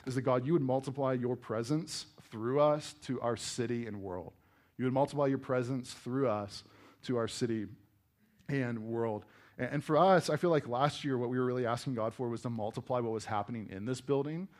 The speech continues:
Um, I feel like this year what we're really asking God for is to multiply what's happened in here out there throughout the entirety of our city as well as to our world as well. So let me kinda talk to you where we feel like we're going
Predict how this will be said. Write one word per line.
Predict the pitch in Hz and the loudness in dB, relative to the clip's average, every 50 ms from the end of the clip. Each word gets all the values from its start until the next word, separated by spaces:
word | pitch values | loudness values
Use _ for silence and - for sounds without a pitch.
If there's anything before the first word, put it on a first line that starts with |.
| - _ _ - | -20 _ _ -2
Um, | 117 120 117 110 | -2 -2 0 0
I | 120 127 | -2 -2
feel | 127 - 175 | 0 0 0
like | 175 160 135 110 | 2 0 0 0
this | 120 143 151 - - 170 | -2 -2 -2 -4 -4 -4
year | 147 131 120 110 104 | -2 0 0 0 -2
what | 107 113 120 | -4 -4 -6
we're | 117 117 | -4 -4
really | 117 117 123 123 120 113 | -4 -4 -4 -2 -2 -2
asking | 104 110 113 - 120 117 | -2 -4 -4 -4 -6 -4
God | 104 101 107 110 | -4 -2 -4 -4
for | - - 117 107 | -4 -4 -6 -4
is | 101 | -4
to | - 113 | -4 -4
multiply | 104 110 127 131 - 151 139 | -4 -2 -4 -2 -2 0 0
what's | 127 120 113 - | 0 -2 -4 -4
happened | - 113 113 113 123 113 107 | -6 -6 -6 -4 -6 -6 -6
in | 107 104 | -8 -8
here | 101 - - 131 127 113 104 107 107 101 - - - - _ - | -8 -6 -4 -2 -2 -2 -2 -4 -4 -6 -10 -16 -20 -14 _ 0
out | 113 123 127 131 127 113 113 110 | 2 2 2 0 -4 -6 0 2
there | 143 165 165 147 123 110 107 113 110 | 4 6 6 6 4 2 0 -2 -4
throughout | 104 - 123 117 113 123 - | -6 -6 -4 -2 -2 -2 -2
the | 139 | -4
entirety | 120 110 - - 120 127 139 147 | -6 -4 -4 -2 0 0 2 0
of | 147 131 | 2 0
our | 131 127 | 0 0
city | - - 117 110 101 104 104 98 | -2 -2 -4 -4 -4 -4 -6 -6
as | - 107 104 | -6 -8 -6
well | 107 107 107 117 117 | -6 -6 -4 -4 -4
as | 113 110 107 | -4 -6 -8
to | - - 123 113 107 - | -8 -8 -6 -6 -4 -4
our | 104 104 107 | -4 -4 -4
world | 101 101 101 104 107 107 107 104 104 104 104 - - - - - _ | -6 -6 -6 -4 -2 -2 -2 -2 -4 -6 -8 -12 -18 -20 -20 -18 _
as | - 101 104 98 95 98 98 90 95 95 | -4 -2 -2 0 -2 -2 -4 -8 -10 -10
well. | 87 90 98 101 104 87 - - - | -8 -4 -4 -2 -2 -4 -4 -8 -6
So | - - 147 | -2 0 2
let | 156 | 2
me | 185 196 | 2 2
kinda | 202 190 170 | 2 0 2
talk | - 147 139 - | 0 -2 -2 -2
to | - 165 | -2 -2
you | 143 | 0
where | 127 131 127 | 0 0 0
we | 127 127 | 0 -2
feel | 120 - 139 131 | -2 -4 -2 -2
like | 127 120 113 117 | -2 -2 -2 -2
we're | 127 127 | -2 -2
going | 123 123 120 113 113 110 107 | 0 0 -2 -2 -4 -6 -8